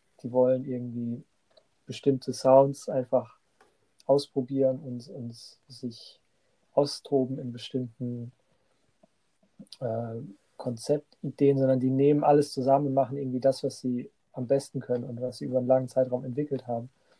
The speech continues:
Und das Album hat eine unglaublich reiche Textur. Also es, du hast alle, alle Melodien sind fast mehrfach gespielt, noch auf einem orientalischen Instrument, auf der Gitarre, oder es gibt einen leichten Kontrapunkt zur Gitarrenmelodie auf,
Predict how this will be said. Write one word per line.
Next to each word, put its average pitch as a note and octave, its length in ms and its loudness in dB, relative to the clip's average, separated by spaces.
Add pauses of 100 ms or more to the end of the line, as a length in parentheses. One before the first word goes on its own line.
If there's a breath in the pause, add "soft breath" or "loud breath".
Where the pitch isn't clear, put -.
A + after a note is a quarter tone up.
(220 soft breath)
Und B2 160 -6
das B2 140 -8
Album C3 300 4
hat B2+ 140 2
eine D3 100 -16
unglaublich C3+ 460 0
reiche B2 540 0 (1200)
Textur. C3+ 680 2
Also A2+ 260 -8
es, A2+ 220 -16
du B2 160 -6
hast - 280 -10
alle, C3 340 4
alle C3 160 0
Melodien B2+ 480 -2
sind A#2+ 260 -8 (180)
fast - 360 -14
mehrfach C3 500 2
gespielt, C#3 500 -4
noch B2+ 160 -6
auf B2 200 -8
einem B2+ 260 -6
orientalischen C3+ 680 2
Instrument, B2+ 520 -4
auf B2 100 -10
der B2+ 120 -4
Gitarre, B2+ 680 -2
oder B2+ 240 2 (260 soft breath)
es - 80 -20
gibt - 220 -2
einen C3+ 80 0
leichten C3+ 320 6
Kontrapunkt C3 800 -2
zur C3 140 -6
Gitarrenmelodie B2 1000 -6
auf, A#2 120 -10